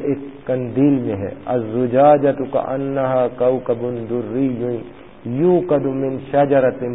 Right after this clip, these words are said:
مبارکہ، اور زجاجہ ایسا ہے کہ گویا کہ وہ چمکتا ہوا ستارہ ہے، یوقد من شجرۃ مبارکہ،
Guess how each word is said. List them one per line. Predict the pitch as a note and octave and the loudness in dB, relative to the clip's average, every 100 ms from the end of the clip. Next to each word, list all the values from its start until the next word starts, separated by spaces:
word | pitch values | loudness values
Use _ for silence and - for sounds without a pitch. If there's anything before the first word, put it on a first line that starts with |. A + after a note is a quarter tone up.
| A#2 | -4
مبارکہ، | A#2 A2+ A#2 A2 G#2 G2+ G2 - - - - - - - | 0 2 2 2 -2 -6 -8 -16 -18 -20 -20 -20 -8 4
اور | D3 D3+ C#3 | 6 8 4
زجاجہ | C3 C#3 C#3+ D#3 D3+ D#3+ D#3 - C#3 | 2 4 6 8 8 6 6 4 -2
ایسا | C#3 E3 D3 | 2 2 4
ہے | A#2 A2 - - - - - | 2 -4 -12 -20 -20 -10 -4
کہ | C3 A2+ | -2 4
گویا | C#3+ D#3 D#3+ D#3 | 8 10 10 8
کہ | D3 C3+ | 2 4
وہ | C#3+ C#3+ - | 2 2 -4
چمکتا | C#3 C#3 C#3 - C3+ | -2 0 0 -2 -2
ہوا | B2+ B2+ A#2+ - | 2 2 0 -4
ستارہ | A#2+ - A#2+ B2+ B2 G2+ | -8 0 2 4 2 -2
ہے، | - - - - - - - - | -8 -12 -20 -20 -20 -20 -16 -2
یوقد | D#3 D3+ D#3 D3 D3 | 0 2 2 2 2
من | D3+ D3 - | 0 -2 2
شجرۃ | D3 C#3+ C#3+ C3+ - C3 B2+ | 2 4 4 2 0 -6 -4
مبارکہ، | A#2+ A#2 A#2+ A#2 G#2 G#2+ | -4 0 2 2 -2 -4